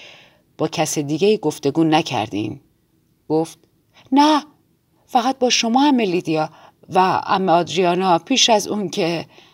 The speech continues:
گفتم: "این رازو بین خودمون نگه داریم. چطوره؟ قرار نیست محاکمه‌ای باشه. حالا فکر می‌کنم شما به کمی استراحت و بهبودی نیاز دارین. هماهنگ می‌کنم به اقامتگاه مرجری زیبای ما در والدن برین.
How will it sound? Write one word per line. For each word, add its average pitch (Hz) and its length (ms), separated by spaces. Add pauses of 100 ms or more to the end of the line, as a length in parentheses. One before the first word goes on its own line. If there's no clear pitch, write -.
(400)
گفتم: 175 480 (1080)
"این 233 240
رازو 151 580 (120)
بین 139 240
خودمون 104 460
نگه 87 340
داریم. - 320
چطوره؟ 113 400 (960)
قرار 254 280
نیست 226 260
محاکمه‌ای 120 580
باشه. - 400 (480)
حالا 240 260
فکر 240 260
می‌کنم 160 360
شما 156 360
به 147 100
کمی 151 320
استراحت 131 600
و 147 40
بهبودی 135 520
نیاز 76 320
دارین. 76 260 (920)
هماهنگ 190 420
می‌کنم 156 480
به 139 220
اقامتگاه 139 680
مرجری 120 580
زیبای 113 400
ما 110 200
در 110 200
والدن 120 420
برین. 67 380